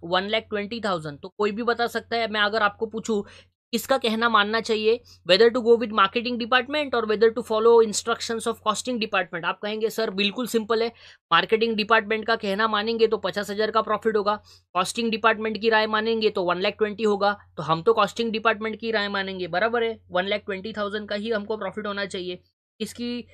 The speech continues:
राय माननी चाहिए? कॉस्टिंग डिपार्टमेंट की। बस यही आपको अभी कंक्लूजन में लिखना है। क्या लिखना है? कंक्लूजन में यही चीज लिखनी है जो हमने अभी डिस्कस की। कंक्लूजन, ये मैनेजरियल डिसीजन में कंक्लूजन लिखना पड़ता है,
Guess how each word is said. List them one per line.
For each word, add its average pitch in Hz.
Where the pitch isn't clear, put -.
राय 202
माननी 220
चाहिए? 226
कॉस्टिंग 202
डिपार्टमेंट 160
की। 147
बस 170
यही 185
आपको 208
अभी 202
कंक्लूजन 196
में 214
लिखना 165
है। 156
क्या 175
लिखना 202
है? 226
कंक्लूजन 202
में 214
यही 196
चीज 214
लिखनी 208
है 233
जो 214
हमने 180
अभी 170
डिस्कस 175
की। 202
कंक्लूजन, 175
ये 208
मैनेजरियल 208
डिसीजन 220
में 247
कंक्लूजन 220
लिखना 202
पड़ता 160
है, 107